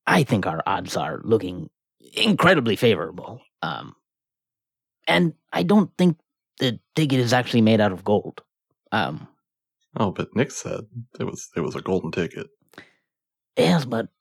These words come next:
Speaker 1: Nick sometimes has a way of speaking in these, um, idioms. I don't always understand them, but that one, I think, not to be taken literally. Either way,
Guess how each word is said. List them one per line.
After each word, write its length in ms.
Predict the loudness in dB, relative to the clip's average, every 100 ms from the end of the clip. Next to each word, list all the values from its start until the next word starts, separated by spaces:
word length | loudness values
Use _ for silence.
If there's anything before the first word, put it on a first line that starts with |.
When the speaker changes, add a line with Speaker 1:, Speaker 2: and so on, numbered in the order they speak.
| _ 0
Speaker 1:
Nick 260 | 2 4 2
sometimes 480 | 0 2 0 0
has 160 | 0 0
a 60 | 4
way 140 | 4
of 60 | 2
speaking 440 | 0 0 2 0
in 240 | 0 0
these, 320 | 0 -2 -2 -6
um, 240 | -10 -14 _ _ _ _ _ _ _ _ _ -20 _ _ _ _ _ 0
idioms. 640 | 2 4 2 -2 -12 -16 -8
I 120 | -2
don't 220 | 2 4
always 280 | 6 4 2
understand 500 | -2 -4 -8 -10 -12
them, 160 | -16 -18
but 160 | -20 -8
that 240 | -4 0
one, 300 | 2 4 4
I 140 | 2 -2
think, 460 | -2 -2 -4 -14 -20 _ _ _ _ _ _ _ _ _ _ -20 _ _ _ _ -10
not 300 | -2 0 2
to 60 | 2
be 120 | 2
taken 440 | 2 0 -2 0
literally. 460 | 0 -2 -6 -16 -20 _ _ _ _ _ _ _ _ _ _ _ _ _ 0
Either 220 | 4 6
way, 280 | 6 4